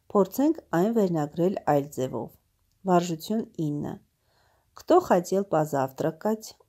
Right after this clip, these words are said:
Ով էր ցանկանում նախաճաշել։ Сколько сосисок было у щенка и котёнка? Քանի նրբերշիկ ունեին Փիսիկն ու Շնիկը։ О чём они стали думать? Ինչի մասին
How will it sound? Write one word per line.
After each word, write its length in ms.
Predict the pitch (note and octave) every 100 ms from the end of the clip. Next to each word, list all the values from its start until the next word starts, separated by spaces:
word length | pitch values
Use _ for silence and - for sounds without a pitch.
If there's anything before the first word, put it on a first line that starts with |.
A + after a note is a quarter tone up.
| -
Ով 160 | C#4+ C4+
էր 60 | G#3+
ցանկանում 500 | - D3 D3 D3 G3
նախաճաշել։ 800 | F#3 D3+ - - G#2+ C3+ - - F3+ - _ _ _ -
Сколько 480 | - - F4 E4 A3
сосисок 640 | - E3 - A3+ - G3+
было 340 | D#3+ F#3 F#3+ F3
у 120 | F#3
щенка 440 | - F3+ F#3+ A#3
и 80 | A3
котёнка? 800 | - G#2+ C3 B2+ A#2+ C3 C3 F#3+ A#3 _ _ _ _ _ -
Քանի 240 | A3+ D#4+ D#4+
նրբերշիկ 640 | G3 - F#3 - - -
ունեին 420 | E3 D3 C#3+ C#3+ F3+ _ -
Փիսիկն 480 | G3 - G#3 G#3+ D3
ու 80 | -
Շնիկը։ 520 | C#3+ C3+ B2+ - F3 A3 - _ _ _ _ _ -
О 100 | G#3+
чём 280 | G#3+ F4 D#4
они 220 | F#3 F3
стали 440 | - - F#3 D#3+
думать? 640 | C3 C#3+ C3+ C3 D#3 - - -
Ինչի 300 | G3+ G#3+ F4
մասին 380 | D4+ F#3+ - G3